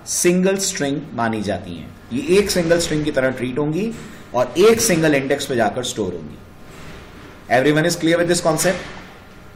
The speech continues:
Shall I proceed? Good, very good। अब आते हैं एक और बहुत जरूरी concept पे, जिसके बारे में कल भी हल्की सी बात अपने की थी,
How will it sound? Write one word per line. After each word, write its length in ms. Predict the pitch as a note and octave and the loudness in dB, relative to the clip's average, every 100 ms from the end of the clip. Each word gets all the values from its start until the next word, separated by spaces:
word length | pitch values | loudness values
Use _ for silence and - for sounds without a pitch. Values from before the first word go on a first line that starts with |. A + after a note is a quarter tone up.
| - - - - - - - - - - - - - - - - - - - - - - - - | -20 -20 -20 -20 -20 -20 -20 -20 -20 -20 -20 -20 -20 -20 -20 -20 -20 -20 -20 -20 -20 -20 -20 -6
Shall 160 | B2 | 4
I 100 | C3 | 4
proceed? 360 | C#3+ D3 D#3+ G3 - - - - - - - - - - - | 4 2 0 -2 -8 -18 -20 -20 -20 -20 -20 -20 -20 -20 -12
Good, 180 | G2+ F2 - | -8 -8 -8
very 180 | G#2+ G2 | -6 -4
good। 180 | E2 - - - - - - - - - - - - - C#3 | -6 -12 -18 -20 -20 -20 -20 -20 -20 -20 -20 -20 -20 -8 0
अब 120 | D3+ | 4
आते 220 | C#3 C3+ | 4 4
हैं 100 | C3+ | 0
एक 60 | C3+ | 4
और 180 | C#3+ | 4
बहुत 260 | C#3+ A#2+ C#3 | 4 2 4
जरूरी 260 | B2 A#2 C3 | 4 2 2
concept 400 | C#3+ C#3+ - F3+ | 0 2 0 2
पे, 100 | F3 | 0
जिसके 280 | C#3 - | 0 -2
बारे 220 | D#3 C#3 C3+ | 0 2 2
में 160 | C#3 | 0
कल 180 | - D3+ | 4 4
भी 180 | D#3 C3+ | 4 2
हल्की 380 | A#2 E3+ F3 E3+ | 2 2 2 -2
सी 120 | E3 | 4
बात 200 | C#3 C#3 | 4 4
अपने 200 | C#3+ D3 | 0 -4
की 160 | D3 | -4
थी, 240 | D3 E3 | -8 -10